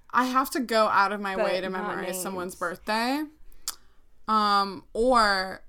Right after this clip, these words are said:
Speaker 1: if I get to celebrate their birthday with them, then I will remember.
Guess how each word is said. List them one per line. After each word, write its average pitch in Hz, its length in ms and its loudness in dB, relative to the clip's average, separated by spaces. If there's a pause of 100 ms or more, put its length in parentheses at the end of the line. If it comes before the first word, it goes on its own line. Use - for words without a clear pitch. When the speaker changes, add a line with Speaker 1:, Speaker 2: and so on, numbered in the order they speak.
(140)
Speaker 1:
if 226 160 -4
I 214 100 0
get 214 180 -8
to 208 100 -6
celebrate 208 640 -4
their 196 120 -6
birthday 185 360 -8
with 180 300 -10
them, 220 280 -2
then 175 200 -8
I 196 120 -4
will 220 180 -8
remember. 254 680 -4